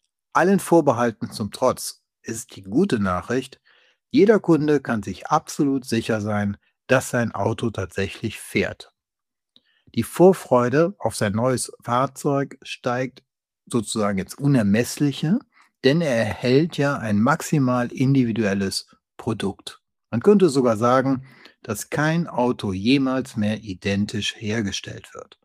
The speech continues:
Straßen voller personalisierter Unikate. Allerdings, das ist die eher schlechte Nachricht, ist nicht mehr genau vorherzusehen, ob das Fahrzeug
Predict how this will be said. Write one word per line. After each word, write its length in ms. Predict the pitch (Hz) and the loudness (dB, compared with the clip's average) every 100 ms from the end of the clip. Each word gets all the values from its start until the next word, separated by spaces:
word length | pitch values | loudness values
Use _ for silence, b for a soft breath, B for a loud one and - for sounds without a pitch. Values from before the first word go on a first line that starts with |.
| _ _ | _ _
Straßen 720 | - - 143 151 - 139 131 - | -10 0 0 0 0 0 -2 -8
voller 460 | _ - 135 139 135 | _ -2 0 2 -2
personalisierter 1120 | 135 156 147 135 110 104 98 98 - 104 - _ | -4 -4 0 0 0 -4 -6 -8 -6 -8 -8 _
Unikate. 760 | - 117 113 - 104 - - - _ _ _ _ _ _ _ _ _ _ _ b | -2 0 0 -2 -4 -6 -10 -18 _ _ _ _ _ _ _ _ _ _ _ b
Allerdings, 840 | - 123 127 123 175 202 98 - - _ | -2 2 4 4 2 2 -2 -10 -18 _
das 280 | 127 139 - | 0 0 0
ist 240 | 135 - | -6 -8
die 320 | 127 120 117 - | -6 -6 -6 -8
eher 260 | 110 104 101 | -6 -4 -6
schlechte 440 | - 110 107 139 | -4 -4 -4 -2
Nachricht, 580 | 135 135 143 156 143 _ b b b b b b | 0 0 -2 -4 -6 _ b b b b b b
ist 400 | 165 - - - | 2 2 -8 0
nicht 240 | 175 - | 0 2
mehr 140 | 151 131 | 2 4
genau 260 | 123 131 | 6 4
vorherzusehen, 920 | 127 113 107 123 127 139 123 139 135 135 | 2 -2 0 0 0 -4 0 2 2 -4
ob 180 | 110 | -8
das 180 | - 107 | -6 -6
Fahrzeug 760 | - 117 131 - 131 117 110 | -4 -2 -2 -2 0 2 0